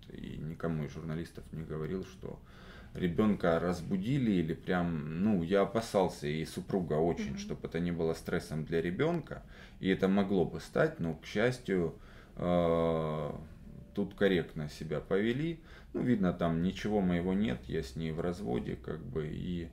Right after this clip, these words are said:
Speaker 1: э, н-, в общем, она перепугалась.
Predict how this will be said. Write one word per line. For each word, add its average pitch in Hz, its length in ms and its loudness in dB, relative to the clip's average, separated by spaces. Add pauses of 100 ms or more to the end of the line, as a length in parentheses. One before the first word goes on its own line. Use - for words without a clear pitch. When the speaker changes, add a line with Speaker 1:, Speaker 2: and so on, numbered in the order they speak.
(480)
Speaker 1:
э, 87 420 4
н-, 113 220 0 (1080)
в 90 180 -4
общем, 90 580 0
она 95 240 0
перепугалась. 73 880 0